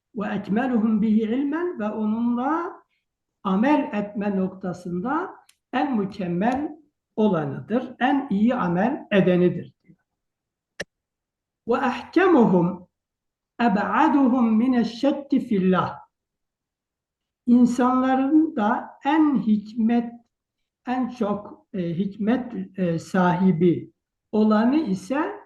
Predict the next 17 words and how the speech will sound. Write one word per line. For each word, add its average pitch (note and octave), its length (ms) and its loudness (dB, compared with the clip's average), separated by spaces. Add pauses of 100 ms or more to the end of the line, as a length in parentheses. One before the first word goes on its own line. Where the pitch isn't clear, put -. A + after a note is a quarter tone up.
(680)
Allah'ın A3+ 720 0
varlığı A3 600 -2
konusunda, F#3+ 1200 -4 (600)
e, G#3+ 60 -2 (1080)
en D#4+ 200 2
az B3 340 2
şüphesi F3 760 -2
veya B3 480 -2 (240)
şüpheden A#3 1200 -4
en D#4 300 4
çok - 400 -4
uzak, G#3 500 2 (600)
e, F#3 200 -2 (260)
olandır. G3 760 4 (2250)
"Ve A3 100 4
asvabuhum B3 1120 6
racaen G#3+ 1000 4